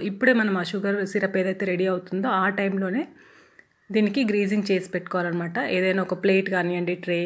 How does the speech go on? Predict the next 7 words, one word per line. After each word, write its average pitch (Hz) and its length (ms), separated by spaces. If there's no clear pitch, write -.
స్వీట్స్ 190 380
ట్రే 180 160
ఉంటుంది 170 340
కదా, 180 200
అలాంటి 175 380
వాటికి. 175 340
So, - 100